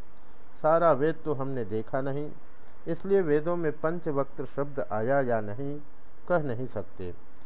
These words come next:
परंतु आगम शास्त्र में और पुराणों में शिव जी के लिए पंचवक्त्र शब्द का प्रयोग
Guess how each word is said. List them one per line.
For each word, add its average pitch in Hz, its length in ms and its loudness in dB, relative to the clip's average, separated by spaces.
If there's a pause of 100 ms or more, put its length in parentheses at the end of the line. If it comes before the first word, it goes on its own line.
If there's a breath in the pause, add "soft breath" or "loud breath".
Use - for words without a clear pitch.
(300 loud breath)
परंतु 185 400 2
आगम 143 340 2
शास्त्र 165 480 2
में 175 300 0 (140)
और 143 180 2
पुराणों 131 500 2
में 160 160 0
शिव 156 280 0
जी 165 160 0
के 160 180 0
लिए 143 180 0
पंचवक्त्र 135 720 0
शब्द 131 440 -2
का 107 100 2
प्रयोग 120 460 0